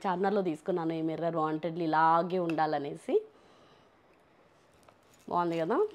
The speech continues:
So ఇదే నెక్స్ట్, ఈ చిన్న పౌచ్ని ఇలా కవర్ చేశాను అనమాట. ఎప్పుడన్నా ఎయిర్‌పోడ్స్ పెట్టుకుంటా నిజానికి. And ఇదైతే నేను ఇప్పుడు యూజ్ చేస్తున్న బ్యాగ్ నాకు ఎంత నచ్చుతుందో. <laughs>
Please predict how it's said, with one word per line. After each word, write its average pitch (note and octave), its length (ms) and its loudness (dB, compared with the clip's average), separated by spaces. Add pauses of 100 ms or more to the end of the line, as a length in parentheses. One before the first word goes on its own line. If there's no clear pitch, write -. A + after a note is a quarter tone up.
(460)
So F3+ 100 4 (500)
ఇదే E3+ 260 -2 (280)
నెక్స్ట్, F3+ 600 -2 (1200)
ఈ F3 140 -8
చిన్న F#3+ 220 -2
పౌచ్ని F#3+ 420 -2
ఇలా A3+ 140 0 (100)
కవర్ F3+ 220 -2 (160)
చేశాను - 320 -8
అనమాట. - 320 -10
ఎప్పుడన్నా A3+ 320 -2
ఎయిర్‌పోడ్స్ G3 420 2
పెట్టుకుంటా D3 380 -8 (460)
నిజానికి. E3+ 540 -4 (1000)
And A#3 120 0
ఇదైతే B3+ 340 -2
నేను E4 180 2
ఇప్పుడు A#3+ 180 0
యూజ్ B3 360 -2
చేస్తున్న C4 300 -2
బ్యాగ్ G3+ 640 0
నాకు B3 180 -4
ఎంత B3+ 180 -2
నచ్చుతుందో. C4+ 580 0 (240)
<laughs> - 420 2